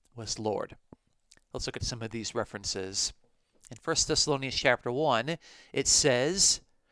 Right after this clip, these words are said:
"Constantly bearing in mind your work of faith and labor of love and steadfastness of hope in our Lord Jesus Christ in the presence of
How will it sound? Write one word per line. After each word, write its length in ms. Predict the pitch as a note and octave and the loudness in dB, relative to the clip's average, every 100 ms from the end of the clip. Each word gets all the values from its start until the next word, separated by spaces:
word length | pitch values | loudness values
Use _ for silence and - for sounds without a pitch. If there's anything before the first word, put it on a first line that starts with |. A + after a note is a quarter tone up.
| - - | -20 -12
"Constantly 640 | - - B3+ - - G#3 G3+ | 0 6 8 6 4 0 0
bearing 380 | D3+ E3+ D#3 D3 | 6 8 6 2
in 140 | C#3 | 6
mind 480 | C#3+ C#3 B2 C#3 E3 - _ | 8 10 8 4 -6 -16 _
your 120 | C#3 | 0
work 300 | B2 C#3+ C#3 | 6 6 6
of 100 | C#3+ | -2
faith 540 | - D3 C3 E3 - - _ | 2 4 4 2 -6 -20 _
and 280 | C3+ C3 B2+ - | 0 0 -2 0
labor 420 | C3 C#3 C3 B2+ | 2 2 2 2
of 140 | B2+ | 2
love 420 | B2 B2+ A#2 C#3 - - - | 4 6 6 4 -2 -20 -12
and 260 | - C#3 C3 | -4 -2 0
steadfastness 880 | - E3 D#3 - D3+ C#3+ - C#3 - | 2 4 2 4 4 4 0 -4 -6
of 120 | B2 | -2
hope 300 | - B2+ B2 - - - - | 4 4 4 -6 -20 -20 0
in 320 | D3+ F3 D#3+ - | 4 6 4 6
our 680 | E3 G#3+ G#3+ D3 B2+ D3 - - | 12 12 12 12 12 8 4 -4
Lord 640 | C3+ C3 B2 A#2 B2+ - - | -4 0 2 2 0 -2 -6
Jesus 420 | - B2+ A2+ - | -6 -4 -4 -6
Christ 560 | - A2+ G2 B2+ - | -2 -2 0 0 0
in 200 | - B2+ | -2 -8
the 60 | A#2 | -8
presence 480 | - D3 C#3 B2+ B2 | -2 2 2 0 -4
of 160 | B2 | -4